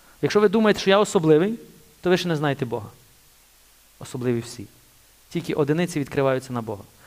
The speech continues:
І хто відкривається, ми їм кажемо: «Ну так, Бог тебе вибрав, мене не вибрав». Брехня. Бог вибрав всі. Всі покликані. Но мало вибраних.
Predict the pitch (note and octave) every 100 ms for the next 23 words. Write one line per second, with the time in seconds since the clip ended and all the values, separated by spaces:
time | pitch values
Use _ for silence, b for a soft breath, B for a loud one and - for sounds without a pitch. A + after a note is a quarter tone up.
0 | B B D#3 G3 F3+ F3 F#3 G#3+ F#3 F3
1 | E3 E3 C3+ F3 G#3 D3 D3+ D3+ B2+ C#3
2 | - C3+ A#2 B2+ A#2+ A#2 A#2 C3+ C3 A#2
3 | B2 G#2+ A2 - _ _ _ _ _ B2
4 | B2+ - G#2 - _ _ _ _ b b
5 | - D#3 F3+ B2+ C#3 C3 B2 - C3 -
6 | - C4 A#3+ A#3+ A#3 - B2 G#2+ - -
7 | _ _ _ _ _ _ - C3 A#2+ A#2
8 | C#3 C3+ A2 G#2